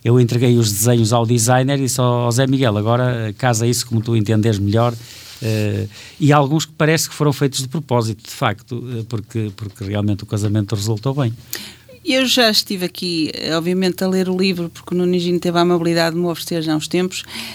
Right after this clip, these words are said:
Speaker 2: Eh, mas há aqui agora uma curiosidade que me surgiu por causa dessa, dessa questão do cavalo. Tenho aqui pelo menos três livros à minha frente com cavalos.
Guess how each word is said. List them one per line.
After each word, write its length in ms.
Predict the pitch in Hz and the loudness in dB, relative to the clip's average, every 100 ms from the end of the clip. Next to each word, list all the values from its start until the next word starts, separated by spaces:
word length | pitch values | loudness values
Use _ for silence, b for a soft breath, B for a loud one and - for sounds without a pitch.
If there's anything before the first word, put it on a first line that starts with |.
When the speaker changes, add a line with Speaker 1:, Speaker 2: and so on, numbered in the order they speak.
| - | -4
Speaker 2:
Eh, 140 | - 269 | -2 2
mas 300 | 262 330 339 | 4 4 4
há 60 | |
aqui 440 | 311 - 226 202 247 | -2 -2 -6 -4 -2
agora 260 | 269 294 | 0 0
uma 260 | - 285 277 | 4 4 4
curiosidade 840 | 269 254 254 208 214 214 220 214 | 2 -2 -2 0 2 2 2 0
que 120 | 220 226 | -4 -4
me 80 | |
surgiu 460 | 220 - 185 190 233 | -2 -2 0 2 0
por 140 | 226 | -2
causa 360 | - 226 208 214 | -2 0 2 0
dessa, 540 | 202 208 - 185 185 180 | 0 0 0 0 0 0
dessa 300 | 202 220 220 | 0 0 0
questão 320 | - - 233 | 0 0 0
do 100 | 220 | 0
cavalo. 400 | - 147 - - B B B B B - - | -2 -2 -4 -8 B B B B B -14 -4
Tenho 180 | 427 | 2
aqui 380 | 359 214 196 - - | 2 2 -2 -4 0
pelo 120 | 262 | 6
menos 260 | 294 311 - | 6 6 2
três 300 | - 339 233 | -4 -2 -2
livros 240 | 226 208 | -4 -6
à 80 | 254 | -4
minha 180 | 254 247 | -2 -2
frente 300 | - 262 262 | -2 -2 2
com 140 | 269 | 2
cavalos. 680 | 262 254 240 190 180 - | 4 4 4 4 -2 -10